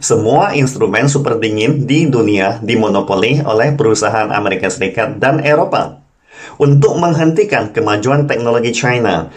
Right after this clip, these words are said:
Amerika Serikat melarang China untuk memperoleh teknologi ini. Tetapi kenyataan saat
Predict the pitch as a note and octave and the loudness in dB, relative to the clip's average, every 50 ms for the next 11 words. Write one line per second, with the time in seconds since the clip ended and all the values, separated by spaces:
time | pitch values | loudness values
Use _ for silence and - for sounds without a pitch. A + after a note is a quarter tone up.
0 | - - - A#2 A2+ B2 D#3 F3+ - F#3 F3+ F3 F#3+ F#3+ G3 F#3 A#2+ A2 - A#2+ | -12 -6 -2 -2 0 2 0 0 2 0 0 0 0 0 0 0 0 -2 -2 -2
1 | A2+ A2 A2 G2+ G2+ G2+ A2+ C#3 D3 C#3 C#3 D#3 D#3+ D3+ C#3+ C3 A2 G2 G2+ - | -2 0 0 2 2 2 2 0 0 0 0 0 0 2 2 0 0 -2 0 0
2 | - G#2+ G2+ G#2 D#3 - - - B2 A#2 G#2+ A2+ A2 G#2+ G2 F#2+ F#2+ F#2+ F#2 G#2+ | 0 0 2 2 0 0 0 0 -2 -2 0 0 0 0 0 0 0 0 0 -2
3 | B2 - A#2+ A2+ A2 A#2+ A#2 A2+ A2+ A2+ A2 A#2+ B2 C#3+ D#3 D3+ B2 F#2+ F2 E2 | -2 -2 -2 -2 -2 0 0 2 2 2 0 0 0 0 0 0 0 -2 -4 -6
4 | - - _ _ _ _ _ - - - _ - A2+ A2+ A2+ A2+ G#2+ G2+ A#2 A#2+ | -12 -16 _ _ _ _ _ -20 -20 -20 _ 0 0 2 2 2 0 0 -2 -2
5 | B2 - - C#3 - A2 G#2 G2+ G2 - G#2+ A2+ C3+ - - - C3 A#2+ | -2 -2 -2 -4 -2 -2 -2 -4 -4 -4 -2 -2 -2 -2 0 0 0 0